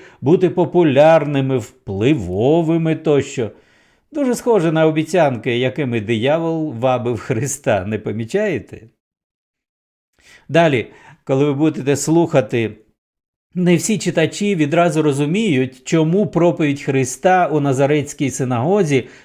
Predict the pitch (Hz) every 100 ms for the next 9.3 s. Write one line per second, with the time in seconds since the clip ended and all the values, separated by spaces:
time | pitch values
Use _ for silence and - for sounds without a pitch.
0 | _ - 180 180 160 147 135 135 135 143
1 | 156 165 156 135 123 143 131 123 123 -
2 | 226 127 - - - 170 160 175 156 139
3 | 180 175 151 151 156 117 104 147 123 107
4 | 95 - 87 - - _ _ _ _ _
5 | _ _ _ _ _ _ _ _ _ 180
6 | 180 - 170 190 147 160 156 147 156 156
7 | 247 196 147 147 156 160 165 - 156 185
8 | 190 131 117 110 117 113 117 110 127 117
9 | - 175